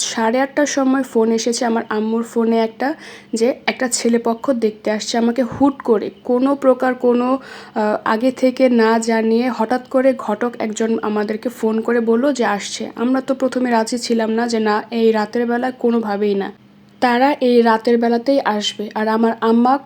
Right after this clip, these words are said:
কোনোভাবেই কারো মুখের উপর না বলতে পারে না, সেজন্য সে রাজি হয়েছে সাড়ে আটটার সময় ফোন করে বলেছে। তো আমরা করছিলাম একটা কাজ, সেটা শোনার পর আমরা সকল কাজ বাদ দিয়ে লেগে পড়েছি তাদের জন্য নাস্তা পানি বানানোর জন্য। দশটার পর আসলে তারা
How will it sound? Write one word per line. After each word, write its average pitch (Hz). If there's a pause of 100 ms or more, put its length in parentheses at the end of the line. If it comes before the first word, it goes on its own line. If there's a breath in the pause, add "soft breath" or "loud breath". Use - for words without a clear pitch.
কোনোভাবেই 254
কারো 226
মুখের 233
উপর 247
না 220
বলতে 226
পারে 220
না, 240
সেজন্য 220
সে 240
রাজি 208
হয়েছে 226
সাড়ে 214
আটটার 220
সময় 254
ফোন 220
করে 240
বলেছে। 202 (120)
তো 285 (140)
আমরা 277 (120)
করছিলাম 285 (100)
একটা 226 (100)
কাজ, 233 (180)
সেটা 254
শোনার 254
পর 240 (100)
আমরা 226
সকল 240
কাজ 233 (120)
বাদ 214 (100)
দিয়ে 247
লেগে 226
পড়েছি 226
তাদের 220
জন্য 220
নাস্তা 214
পানি 226
বানানোর 220
জন্য। 226 (160)
দশটার 254
পর 302
আসলে 277
তারা 240